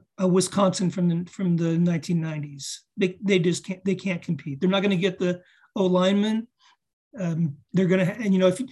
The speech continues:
going all the way back, way before you were born, when Mike White came to Illinois, um, this type of offense, which was the West Coast offense, the vertical passing game, right?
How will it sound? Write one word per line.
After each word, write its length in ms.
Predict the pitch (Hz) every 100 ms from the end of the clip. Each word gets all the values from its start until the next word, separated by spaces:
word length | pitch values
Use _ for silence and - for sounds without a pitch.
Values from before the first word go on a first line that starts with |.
| - _ -
going 240 | 196 226 214
all 80 |
the 120 | 220 196
way 40 |
back, 180 | 202 196
way 220 | 202 233
before 340 | 247 - 202
you 140 | 208 202
were 100 | 185
born, 540 | 170 208 208 185 175 - _ _ _
when 140 | 208 190
Mike 220 | 185 196
White 180 | 240 254
came 180 | 208
to 60 | 175
Illinois, 640 | 170 170 165 160 175 202 208 - - 214
um, 500 | 185 170 165 165 165 _ -
this 140 | 220
type 160 | 233 190
of 100 | 175
offense, 480 | 185 185 202 190 -
which 300 | - - -
was 280 | 170 147 175
the 100 | 175
West 340 | 196 190 -
Coast 320 | 233 208 208
offense, 460 | 190 175 - 208 247
the 100 | 196
vertical 400 | 147 202 190 190
passing 480 | - 175 170 185 165
game, 420 | 156 170 214 196
right? 280 | 226 190